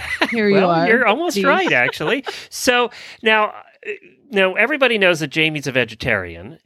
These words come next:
Speaker 2: So, Jemmy, you're gonna have to chime in on this, and we'll all decide whether we would eat these particular things that are gonna cost us seventy-six thousand dollars, okay? So the dinner includes turkey, obviously,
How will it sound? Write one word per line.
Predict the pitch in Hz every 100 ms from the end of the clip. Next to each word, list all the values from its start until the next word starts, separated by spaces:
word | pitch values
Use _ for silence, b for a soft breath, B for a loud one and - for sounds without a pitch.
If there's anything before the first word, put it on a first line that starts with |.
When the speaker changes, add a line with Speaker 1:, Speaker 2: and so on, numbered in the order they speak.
| -
Speaker 2:
So, | - 165 156
Jemmy, | 139 202 208
you're | 196 247
gonna | 254 196
have | 175
to | 160
chime | 135 156 127
in | 135 123
on | 113
this, | 110 113 131
and | 143
we'll | 160
all | - 175 214
decide | 190 180 165 143 135 127
whether | 139 131
we | 123
would | 127 123 -
eat | 101 131
these | 127 113
particular | - 113 120 110 107
things | - 117 104 104
that | 120 107
are | 107
gonna | - 107
cost | - 101 117
us | 104
seventy-six | 110 98 110 104
thousand | 101 85 95
dollars, | 85 58 - -
okay? | - 220 330 _ _ - B B B B B B B 156 151 B
So | - - 233 226 220
the | - 165
dinner | 185 214 285 311
includes | 285 226 - 208 208 196
turkey, | - 165 - 139 196
obviously, | 131 120 107 107 117 - 120 139 180